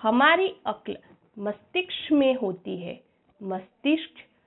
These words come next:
हमारी खोपड़ी में होता है। हमारी खोपड़ी भैंस से बहुत छोटी होती है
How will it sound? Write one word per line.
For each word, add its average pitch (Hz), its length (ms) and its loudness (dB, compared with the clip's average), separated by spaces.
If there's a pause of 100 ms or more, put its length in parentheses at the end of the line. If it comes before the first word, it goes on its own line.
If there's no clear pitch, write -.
(200)
हमारी 262 500 2
खोपड़ी 247 600 -2
में 285 200 2
होता 190 420 -6
है। 170 300 -12 (420)
हमारी 254 440 2
खोपड़ी 247 540 -2
भैंस 190 360 -10 (200)
से 220 160 -2
बहुत 202 460 -4 (540)
छोटी 381 460 2
होती 180 420 -2
है - 300 -12